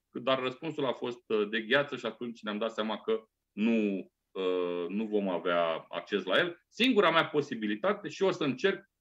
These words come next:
este să, uh, găsesc pe cineva care să-i facă, să-i parvină această carte personal. Dacă se va întâmpla vreodată, atunci, uh, da, altfel nu. Dacă, uh, urmezi căile oficiale, nu treci de,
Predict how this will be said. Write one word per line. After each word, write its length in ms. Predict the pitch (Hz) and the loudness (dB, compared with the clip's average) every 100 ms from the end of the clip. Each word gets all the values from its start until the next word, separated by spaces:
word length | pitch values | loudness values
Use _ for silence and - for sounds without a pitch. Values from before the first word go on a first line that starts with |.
| _ _ | _ _
este 320 | 139 180 170 | 0 2 2
să, 460 | 147 170 175 165 - _ - | -2 2 2 2 -2 _ -6
uh, 200 | 123 120 | -2 -2
găsesc 580 | 113 120 - 180 180 - - | 0 0 2 0 0 -4 0
pe 160 | 160 | 0
cineva 440 | - 131 110 151 - | 2 0 2 2 4
care 200 | 143 139 | 4 4
să-i 380 | - 123 - _ _ _ _ _ _ _ | 2 0 -2 _ _ _ _ _ _ _
facă, 580 | - 135 - 131 120 - - | 0 2 4 2 0 -2 -20
să-i 260 | - 113 107 | -4 0 2
parvină 380 | 110 104 131 139 | 4 2 4 2
această 360 | 110 127 113 | 2 0 -2
carte 300 | - 127 - | 2 0 0
personal. 640 | 107 113 104 104 90 76 _ _ _ _ _ _ _ _ _ _ - | 0 0 0 -2 -2 -6 _ _ _ _ _ _ _ _ _ _ 0
Dacă 340 | 139 156 139 | 4 4 2
se 140 | - 117 | -2 2
va 160 | 110 | 2
întâmpla 400 | 101 110 101 123 | 2 0 0 2
vreodată, 720 | 107 101 101 151 147 131 123 - | 2 0 2 2 2 -2 -4 -2
atunci, 560 | 110 - 123 120 - | -4 -4 -6 -6 -8
uh, 220 | 101 92 87 | -6 -4 -4
da, 100 | 82 | -2
altfel 460 | 117 139 131 123 | 2 2 2 0
nu. 340 | 117 104 90 - | 0 -4 -6 -2
Dacă, 300 | 101 95 101 95 95 90 | -2 0 0 0 0 -4
uh, 260 | - 95 - - - | -6 -6 -6 -12 -6
urmezi 460 | 104 104 131 123 | -2 2 0 0
căile 300 | - 123 117 | 0 2 4
oficiale, 720 | 110 107 - 117 117 113 - _ _ _ | 2 0 -6 -2 2 2 -2 _ _ _
nu 160 | 120 151 | 0 4
treci 340 | 143 135 - | 6 6 6
de, 500 | 107 104 101 92 87 | 6 8 8 6 0